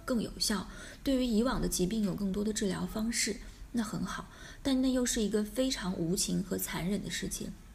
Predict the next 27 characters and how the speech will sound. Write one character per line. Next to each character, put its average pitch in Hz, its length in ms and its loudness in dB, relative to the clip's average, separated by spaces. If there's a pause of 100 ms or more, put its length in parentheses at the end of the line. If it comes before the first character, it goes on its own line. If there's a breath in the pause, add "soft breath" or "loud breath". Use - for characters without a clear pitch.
(380)
我 185 60 0
看 202 200 0
到 196 100 0
了 - 80 -2
一 180 60 0
个 202 100 2
小 175 240 0
女 190 100 0
孩， - 300 -8 (260 loud breath)
她 - 140 -4
紧 226 260 0
闭 220 160 0
双 240 320 2
眼， 220 200 0 (340 loud breath)
胸 285 240 4
前 208 240 2
怀 180 240 -2
抱 214 260 0
着 202 200 -2
那 226 100 2
些 220 240 0
传 175 340 -2
统 220 200 -2
的 175 80 -2
旧 220 240 0
世 - 180 -2
界， - 220 -4